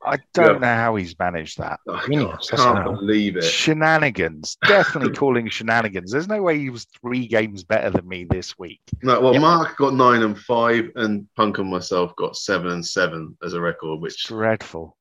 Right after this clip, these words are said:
Speaker 2: crazy.
Speaker 1: I don't think I've
Speaker 2: Crazy.
Speaker 1: ever had seven and seven.
Speaker 3: And yet, it's happened.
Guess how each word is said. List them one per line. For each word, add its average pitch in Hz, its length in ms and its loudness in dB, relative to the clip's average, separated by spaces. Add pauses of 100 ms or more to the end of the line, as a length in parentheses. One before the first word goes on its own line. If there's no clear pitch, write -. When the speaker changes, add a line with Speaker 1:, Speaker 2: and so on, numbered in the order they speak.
(260)
Speaker 2:
crazy. 131 400 2
Speaker 1:
I 143 80 2
don't 165 140 4
think 156 100 6
I've 151 80 6
Speaker 2:
Crazy. 156 140 6
Speaker 1:
ever 156 180 4
had 92 240 -2
seven 87 320 -4
and 85 160 -12
seven. 80 360 -6
Speaker 3:
And 104 200 0
yet, 131 300 2 (320)
it's 110 240 -4
happened. 87 580 -8